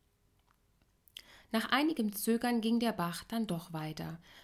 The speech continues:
wenn es ihm auch nicht sehr wohl dabei war. Es wurde immer heißer und schließlich verdunstete der kleine Bach. Die aufsteigenden Tröpfchen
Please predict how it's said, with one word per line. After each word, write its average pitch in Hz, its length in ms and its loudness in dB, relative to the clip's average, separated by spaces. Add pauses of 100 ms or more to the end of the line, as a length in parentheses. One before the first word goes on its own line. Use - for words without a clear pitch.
(100)
wenn 180 140 -2
es 208 120 -2
ihm 254 220 0
auch 262 300 0
nicht 226 260 0
sehr 220 240 0
wohl 196 240 2
dabei 170 380 -2
war. 160 340 -8 (1160)
Es - 220 -6
wurde 196 220 0
immer 220 380 0
heißer 175 520 -4
und 175 140 -4
schließlich 262 600 -2
verdunstete 190 600 -2
der 165 120 -2
kleine 160 340 -6
Bach. 147 420 -12 (600)
Die 185 160 -6
aufsteigenden 185 720 0
Tröpfchen 214 640 -2